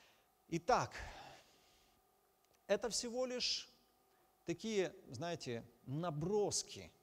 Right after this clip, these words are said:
И я специально говорю об этих вещах, чтобы, э, побудить вас к исследованию, побудить к вас к поиску Господа, побудить вас к тому, чтобы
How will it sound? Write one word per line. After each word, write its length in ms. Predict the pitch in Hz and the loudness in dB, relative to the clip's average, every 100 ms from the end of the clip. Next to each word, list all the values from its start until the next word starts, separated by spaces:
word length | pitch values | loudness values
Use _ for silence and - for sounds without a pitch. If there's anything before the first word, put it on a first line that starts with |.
| _ _ - - - _ - | _ _ -20 -20 -20 _ 2
И 540 | 151 160 160 160 156 - 160 | 4 6 6 6 4 -2 -2
я 140 | 214 | 0
специально 540 | - 247 - 254 240 208 | 0 -6 -2 0 0 -2
говорю 320 | 185 180 180 | -2 0 0
об 140 | 165 | 0
этих 300 | 175 160 135 | -2 -4 -8
вещах, 400 | 139 - 165 156 | -6 -4 -6 -4
чтобы, 500 | - 147 139 151 143 - - - - - | -4 -2 2 4 2 -4 -20 -20 -20 -4
э, 460 | 123 120 117 117 117 - | 2 4 6 4 0 0
побудить 760 | 156 139 160 123 156 233 - 139 | 0 2 0 -2 -2 -4 -6 -4
вас 340 | 160 160 156 | 0 0 -2
к 140 | - | -6
исследованию, 680 | 127 - 143 120 113 113 117 | -6 -4 -2 -2 -2 -6 -4
побудить 540 | 151 139 170 202 220 | -2 0 0 -2 -4
к 60 | - | -4
вас 500 | 160 180 190 - - - - _ | -2 0 0 -4 -6 -18 -20 _
к 160 | - - | -20 -16
поиску 880 | - 247 294 277 165 - - 120 110 - - _ _ _ _ - | -2 0 2 2 2 -2 -4 -6 -6 -10 -20 _ _ _ _ -12
Господа, 480 | 117 147 123 123 117 | 0 0 2 0 2
побудить 520 | 175 170 196 247 196 | 2 0 0 -2 0
вас 340 | 220 208 - - - - | 2 2 0 -6 -20 -16
к 80 | - | 2
тому, 340 | 196 214 254 | 4 4 0
чтобы 460 | - - 190 190 | 0 2 6 6